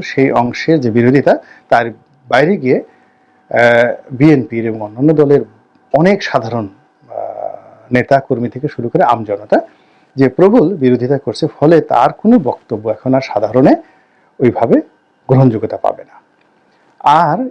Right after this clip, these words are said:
এরকম গ্রহণযোগ্যতা যদি না পায়, তখন যদি জাতির অনেকগুলো বিষয় যেগুলো মীমাংসিত এবং যেগুলো গ্রহণ করে নিয়েছে, আমাদের দেশে বিসমিল্লাহির রহমানুর রাহিম, এটা রীতিমতো গ্রহণ করা একটা বিষয়। সংবিধানের শুরুতে পরম করুণাময় আল্লাহর প্রতি বিশ্বাস এবং আস্থা স্থাপন,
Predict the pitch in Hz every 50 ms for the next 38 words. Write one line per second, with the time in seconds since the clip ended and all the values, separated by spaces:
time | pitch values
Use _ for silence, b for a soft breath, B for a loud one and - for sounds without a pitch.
0 | - - 143 143 147 175 160 123 131 123 156 190 190 202 180 185 - 170 143 135
1 | 117 123 117 110 110 107 - - 123 135 151 - - 127 - - 170 175 151 135
2 | 139 127 113 104 117 139 202 294 - b b b b b b b b b b b
3 | _ _ _ - 120 107 - 135 127 - - - 175 170 - - 160 156 175 151
4 | 135 127 113 104 110 - - - 110 104 107 117 123 131 127 120 117 120 131 131
5 | 131 - - - - - - - _ _ _ _ _ _ _ _ _ _ _ -
6 | 170 165 160 160 151 160 151 131 127 147 139 165 156 - - 107 104 95 95 -
7 | - - - - - 139 139 143 139 143 120 123 - - 127 123 - - - 147
8 | 127 113 113 123 120 - - 127 123 120 120 117 117 110 147 175 208 b b b
9 | b b b b b b - 190 185 190 214 220 - _ - 175 170 185 - 214
10 | 185 160 143 117 113 123 110 104 117 113 101 - 101 92 92 101 - 143 - -
11 | 107 98 - - - - - - - _ _ _ _ _ _ _ _ _ - -
12 | 143 131 123 110 135 117 110 107 - - 117 - - - - 143 147 147 147 -
13 | 139 139 135 135 131 123 120 120 127 139 131 - 120 120 110 120 123 - - 123
14 | - 123 117 113 113 110 - - - 110 104 - - - - - - - - 117
15 | 113